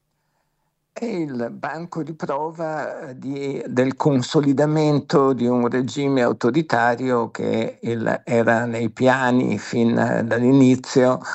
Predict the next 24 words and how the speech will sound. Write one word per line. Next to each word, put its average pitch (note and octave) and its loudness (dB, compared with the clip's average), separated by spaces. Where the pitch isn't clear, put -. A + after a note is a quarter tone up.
Eh, A#2+ 2
ricordiamoci B2 -2
che, B2 0
eh, A2 -2
Trump C3 0
ha - 0
sfornato B2+ 0
una A#2 4
raffica B2 2
di, A#2+ 2
eh, A#2 0
decreti B2 2
il A#2 0
giorno B2 2
stesso B2 0
in A#2+ -4
cui A#2+ 0
è A#2 -2
entrato A#2 0
in G#2+ 2
carica, A#2+ 2
il A#2 -4
venti A#2+ 0
gennaio, C3 2